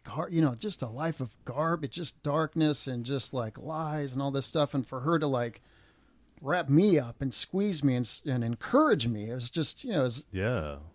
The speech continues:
Speaker 1: you know, it was just a life-changing moment for me. Um, and so, uh, from that moment on, you know, and for anyone that has been through this or anyone that is contemplating,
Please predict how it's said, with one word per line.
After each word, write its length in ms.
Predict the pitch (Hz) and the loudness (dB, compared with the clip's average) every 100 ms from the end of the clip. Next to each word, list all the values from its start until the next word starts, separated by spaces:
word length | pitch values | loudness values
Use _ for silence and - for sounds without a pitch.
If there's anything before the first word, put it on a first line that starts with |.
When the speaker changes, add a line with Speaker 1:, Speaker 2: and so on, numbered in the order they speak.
| _ 165 | _ -6
Speaker 1:
you 140 | 139 | -4
know, 160 | 113 110 | -4 -6
it 120 | 127 | -6
was 140 | 120 | -4
just 260 | - 135 - | -2 -2 -2
a 200 | 117 110 | -2 -2
life-changing 760 | 110 123 127 - 143 127 113 117 | 0 2 2 0 0 0 0 -4
moment 360 | 120 120 120 | -2 -4 -6
for 120 | - | -8
me. 260 | 113 113 110 - _ | -6 -6 -6 -10 _
Um, 380 | 127 123 123 120 - _ _ _ _ _ _ _ _ _ _ - | -14 -12 -12 -12 -16 _ _ _ _ _ _ _ _ _ _ -10
and 180 | 120 110 | -8 -6
so, 720 | - 123 123 120 123 120 - _ - | -2 0 2 0 -2 -6 -10 _ -12
uh, 260 | 120 117 - - _ _ _ _ _ _ _ _ - | -10 -10 -14 -20 _ _ _ _ _ _ _ _ -20
from 320 | - 143 131 | -4 2 4
that 160 | 143 147 | 4 8
moment 320 | 143 135 131 | 8 10 10
on, 540 | 165 143 135 139 147 | 10 8 8 6 4
you 120 | - 127 | 2 4
know, 220 | 127 139 | 4 4
and 140 | 127 | 4
for 180 | 117 123 | 0 2
anyone 400 | 127 131 131 131 | 4 6 6 6
that 160 | 123 120 | 6 4
has 180 | 120 110 | 0 0
been 220 | 135 123 | 0 2
through 200 | 127 127 | 0 -2
this 300 | 123 127 - | 0 -2 -2
or 120 | 120 | -2
anyone 360 | 120 127 123 120 | 0 2 2 0
that 140 | 120 | -2
is 120 | 117 - | -4 -8
contemplating, 840 | - 135 - 123 - 123 120 117 | -2 0 0 0 2 2 2 0